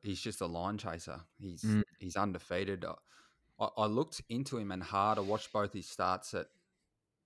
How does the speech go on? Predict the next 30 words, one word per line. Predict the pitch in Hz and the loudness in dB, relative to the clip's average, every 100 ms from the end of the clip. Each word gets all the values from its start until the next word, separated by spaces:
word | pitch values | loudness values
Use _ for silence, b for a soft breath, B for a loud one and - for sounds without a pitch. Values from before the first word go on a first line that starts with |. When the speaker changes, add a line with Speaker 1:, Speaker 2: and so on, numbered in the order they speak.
| 113 | -18
Speaker 1:
at, | 92 _ _ | -18 _ _
on | 95 | -6
the | 87 | -4
Devonport | 98 92 92 107 101 | -2 -4 -6 -6 -8
Syntho, | - 98 90 95 95 92 | -6 -6 0 2 2 -2
and, | 92 | -6
and | - | -4
his | 104 98 | -4 -4
trainer | - 120 127 | 0 0 2
noted | 92 92 92 85 | 0 -2 -2 -4
that | 92 | -6
he | |
doesn't | 92 92 85 | -6 -6 -8
really | 90 90 | -8 -8
like | 90 90 - | -6 -6 -6
the | 98 | -10
Syntho | - 95 87 87 87 | -8 -10 -8 -4 -4
either. | 98 98 92 b b b b b b b b - | -4 -6 -12 b b b b b b b b -6
Um, | 95 92 90 107 - 101 - _ | -2 -2 -4 -10 -14 -16 -16 _
and, | 104 101 | -4 -2
and | 104 | -2
he's | 98 87 | -2 -4
just | - - | -6 -4
done | 98 92 | -4 -2
what | 92 | -4
he | |
needed | 92 92 90 | -4 -6 -6
to | 95 | -8
do | 85 95 | -6 -6
and, | 92 | -6